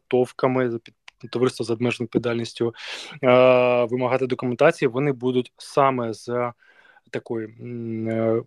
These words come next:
контррозвідувальної діяльності шукати, наприклад, ем, т-, гроші, де терористи, ну, ну, окей, не терористи, хай злочинні організовані груповання намагаються вкласти в Україну, відмити їх, або, наприклад, будуть намагатися викупль-,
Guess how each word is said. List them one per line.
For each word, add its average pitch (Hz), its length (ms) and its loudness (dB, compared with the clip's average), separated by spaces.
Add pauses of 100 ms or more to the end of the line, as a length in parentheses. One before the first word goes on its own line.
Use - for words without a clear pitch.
(160)
контррозвідувальної 127 680 2
діяльності 135 600 4 (360)
шукати, 147 600 0
наприклад, 117 640 -6
ем, 117 520 -8 (500)
т-, 156 120 -8
гроші, 139 540 -2 (100)
де 120 180 4
терористи, 120 580 0
ну, 180 180 4
ну, 139 140 -4
окей, 131 200 2
не 113 80 -2
терористи, 117 440 -4
хай 107 220 -6 (380)
злочинні 131 500 4
організовані 120 420 2
груповання 175 380 4
намагаються 131 420 0
вкласти 120 640 0 (380)
в 120 80 -8
Україну, 151 460 0
відмити 135 580 -2
їх, 147 360 -2
або, 123 500 2
наприклад, 117 480 -8 (360)
будуть 127 240 -6
намагатися 127 420 2
викупль-, 139 600 -4